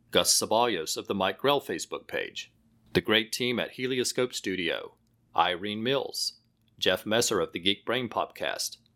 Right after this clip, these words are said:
Great colorist Jeremy Colwell. Jerry McMullen of the Worst Comics Podcast Ever. Jesse Ham of Helioscope Studio. Joe Crawford of the Blog for the Non-Discerning Reader. John Baker.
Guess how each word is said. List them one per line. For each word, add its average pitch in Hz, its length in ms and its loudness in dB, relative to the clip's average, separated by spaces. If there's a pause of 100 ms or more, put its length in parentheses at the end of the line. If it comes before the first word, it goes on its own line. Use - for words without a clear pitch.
(220)
Great 113 260 2
colorist 117 460 -2
Jeremy 107 320 -2
Colwell. 85 680 0 (420)
Jerry 101 300 2
McMullen 110 480 -2
of 80 80 -8
the 87 80 -8
Worst 90 300 -2
Comics 90 280 -2
Podcast 87 560 -2
Ever. - 360 -6 (360)
Jesse - 360 4
Ham 107 320 0
of 82 140 -4
Helioscope 104 600 -2
Studio. 92 540 -2 (400)
Joe 135 200 4
Crawford 135 440 0
of 82 100 -14
the 87 80 -8
Blog 101 320 0
for 101 120 -2
the 90 80 -2
Non-Discerning 98 680 0
Reader. - 420 -4 (400)
John 85 300 2
Baker. 92 480 0